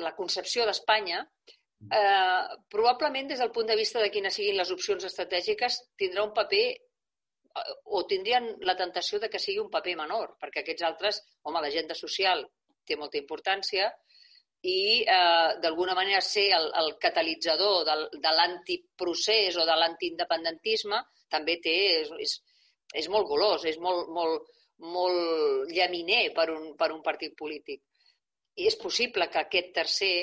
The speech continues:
que jo crec que, eh, estaria a la base de l'eventual recomposició d'un centre-dreta català que entengués una relació amb Espanya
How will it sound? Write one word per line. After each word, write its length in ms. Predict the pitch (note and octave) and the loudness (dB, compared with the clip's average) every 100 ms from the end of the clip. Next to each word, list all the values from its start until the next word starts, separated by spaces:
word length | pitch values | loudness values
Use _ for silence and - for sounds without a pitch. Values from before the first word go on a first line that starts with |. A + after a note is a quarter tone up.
| F3 - | -4 -8
que 120 | E3+ | -2
jo 140 | F#3+ F#3 | -2 0
crec 220 | G3+ G3+ - | -2 -2 -2
que, 140 | F#3 F3 F3+ _ - _ _ _ _ _ _ - | 0 0 -2 _ -20 _ _ _ _ _ _ -12
eh, 320 | D#3 D#3+ D#3 D3+ - - - - | -8 -2 -2 -2 -10 -12 -16 -14
estaria 360 | - F#3 F#3+ | -4 0 2
a 40 | G#3+ | 4
la 100 | G3+ | 4
base 240 | G3+ G3+ | 2 2
de 100 | G3+ | 2
l'eventual 760 | F#3 F3+ - - E3+ E3+ F#3+ F#3+ | 4 2 0 -6 -4 -4 -2 -2
recomposició 760 | F#3+ F#3 E3+ E3+ E3 E3 F#3 | -2 -4 -6 -6 -6 -4 -2
d'un 140 | F3+ E3 | -4 -4
centre-dreta 640 | F3+ E3 D#3+ E3 E3+ E3 | -6 -4 -4 -2 -2 -2
català 400 | E3 D#3+ D3+ D#3+ D3+ D3+ _ | -2 -2 0 0 0 -4 _
que 120 | - D3+ | -6 -6
entengués 680 | - C#3+ D3 E3+ D#3 - - _ _ _ - E3 | -4 -6 -2 -4 -4 -6 -12 _ _ _ -10 -6
una 140 | E3+ | 0
relació 420 | E3+ E3+ D#3 - E3 | 0 0 -2 -2 -4
amb 140 | D#3 | -6
Espanya 460 | - E3+ E3 D#3 | -2 0 0 -2